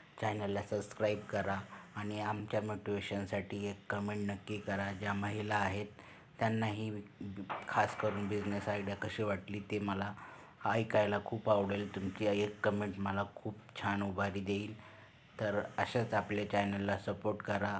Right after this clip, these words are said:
आणि अशाच आपण छोट्या छोट्या बिझनेस आयडिया पण घेऊन येणार आहोत. ही एक बिझनेस आयडिया आपल्या, म,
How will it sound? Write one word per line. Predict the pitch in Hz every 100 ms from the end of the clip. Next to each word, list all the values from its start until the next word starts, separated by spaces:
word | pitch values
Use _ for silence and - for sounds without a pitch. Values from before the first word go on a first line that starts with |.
| -
आणि | 101 101
अशाच | 98 - 104
आपण | 101 95 104 101
छोट्या | 107 98 98
छोट्या | 101 - 98
बिझनेस | 101 92 101 101
आयडिया | 98 95 101
पण | - 104
घेऊन | 95 98 98
येणार | 98 98 98
आहोत. | 95 95 95 - - - - -
ही | 117 113
एक | 107 104
बिझनेस | 104 95 101 98
आयडिया | 101 98 101 101
आपल्या, | 95 98 104 104 104 113 - - -
म, | 120